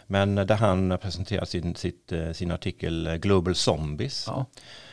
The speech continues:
Speaker 1: Där han menar just att den här långa eran av nollräntor har skapat, eh, zombiebolag.
Speaker 2: Just det, just det.
Speaker 1: Eh, och de har gått då, de fanns fy-, cirka fyra procent av alla bolag var så kallade zombies enligt hans definition,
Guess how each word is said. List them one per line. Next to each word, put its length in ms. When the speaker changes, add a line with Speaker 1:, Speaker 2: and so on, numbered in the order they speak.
Speaker 1:
Där 100
han 180
menar 280
just 220
att 60
den 140
här 180
långa 320
eran 320
av 100
nollräntor 720
har 140
skapat, 840
eh, 280
zombiebolag. 840
Speaker 2:
Just 120
det, 60
just 140
det. 300
Speaker 1:
Eh, 100
och 80
de 160
har 80
gått 160
då, 260
de 160
fanns 240
fy-, 340
cirka 260
fyra 240
procent 300
av 80
alla 140
bolag 300
var 140
så 120
kallade 240
zombies 560
enligt 280
hans 340
definition, 640